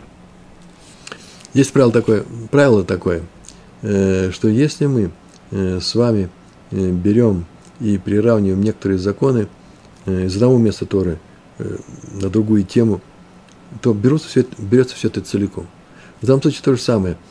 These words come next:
Вообще-то, в принципе, если мы берём и приравниваем свиток Торы к тфилин, то нужно все эти законы брать. А тут, э, частично. Так это правило пр-, не делается. Но в данном случае такое мнение, э, в-,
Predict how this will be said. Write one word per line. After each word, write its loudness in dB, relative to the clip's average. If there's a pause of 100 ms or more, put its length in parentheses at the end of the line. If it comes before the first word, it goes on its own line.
(240)
Вообще-то, -6
в -10
принципе, -2 (420)
если -2
мы 2
берём 2
и -8
приравниваем -2 (220)
свиток -2
Торы 0
к -2
тфилин, 0 (260)
то 0
нужно 2
все 4
эти 0
законы -2
брать. -2 (320)
А -4
тут, -2 (320)
э, 2
частично. -4
Так -2
это 0
правило 0 (120)
пр-, -4 (240)
не 4
делается. 4 (420)
Но 4
в 0
данном 4
случае 0
такое 2
мнение, 4 (380)
э, 0 (280)
в-, -14